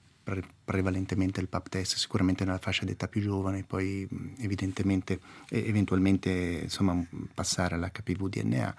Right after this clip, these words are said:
Sono in corso di modificazione, probabilmente la ricerca del, del D N A del virus diventerà il, anzi lo sappiamo già, diventerà il, il metodo di, di, di screening ideale,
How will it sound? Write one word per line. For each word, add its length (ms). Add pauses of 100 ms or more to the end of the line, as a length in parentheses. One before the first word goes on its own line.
(400)
Sono 300
in 80
corso 340
di 80
modificazione, 720
probabilmente 500
la 100
ricerca 400
del, 240 (720)
del 220
D 240
N 60
A 120
del 140
virus 300
diventerà 540
il, 420 (560)
anzi 200
lo 60
sappiamo 340
già, 120
diventerà 440
il, 300
il 120
metodo 380
di, 380
di, 420
di 120
screening 540
ideale, 580